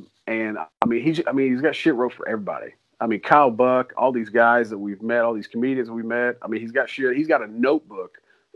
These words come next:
full of shit that, of, that he's wrote completely, and it's hilarious.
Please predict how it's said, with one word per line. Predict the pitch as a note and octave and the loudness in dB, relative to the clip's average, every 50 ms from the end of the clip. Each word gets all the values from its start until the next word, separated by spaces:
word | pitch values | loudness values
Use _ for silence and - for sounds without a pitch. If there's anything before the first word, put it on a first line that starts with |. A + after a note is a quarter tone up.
| - | 0
full | _ D#3+ E3 E3+ E3 C#3 | _ 6 8 8 6 4
of | B2 A2 | 0 -4
shit | - - - A#2+ A2 A2 - - | -6 -6 -4 -2 -2 -2 -2 -6
that, | G2 - - - _ - | -10 -12 -12 -10 _ -4
of, | G#2+ G#2+ G#2 G2+ G2 _ _ _ _ - | -4 -4 -4 -6 -12 _ _ _ _ -4
that | G#2 B2 B2 A2+ | 0 0 0 0
he's | A#2 C#3+ C3+ A2+ | 0 -2 -4 -2
wrote | G#2 G2 A#2+ D3 C3+ - - - | 0 2 4 4 4 2 -4 -12
completely, | - A2+ G2+ - C#3 D3+ D3+ - - C#2+ - _ _ _ _ _ _ _ _ _ _ - | -12 -10 -4 0 2 2 2 2 -2 -12 -20 _ _ _ _ _ _ _ _ _ _ -6
and | A2 A2+ A#2 A2+ A2+ A2 | -4 -2 -2 -2 -2 -4
it's | A#2+ - - | -6 -6 -8
hilarious. | - A2+ G#2+ G#2+ G2 G2 A2+ C3 C3+ A#2 E2+ C2+ B1+ - - - - | -6 -6 -4 -4 -2 -2 0 0 0 0 -4 -8 -14 -16 -18 -20 -20